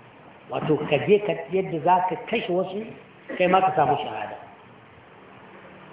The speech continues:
To malamai sun ce a ranan, a ranan Hunain duk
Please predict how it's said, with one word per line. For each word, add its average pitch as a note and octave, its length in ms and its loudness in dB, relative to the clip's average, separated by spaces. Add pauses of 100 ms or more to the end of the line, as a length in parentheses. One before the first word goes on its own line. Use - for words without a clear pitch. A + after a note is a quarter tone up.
(1040)
To D#3+ 80 -2
malamai F#3 400 6
sun A#3 180 -6
ce G3+ 320 4 (400)
a E3 140 4
ranan, A3 500 6
a F3 120 4
ranan G#3+ 760 2 (160)
Hunain F#3+ 480 4 (1040)
duk B3 140 0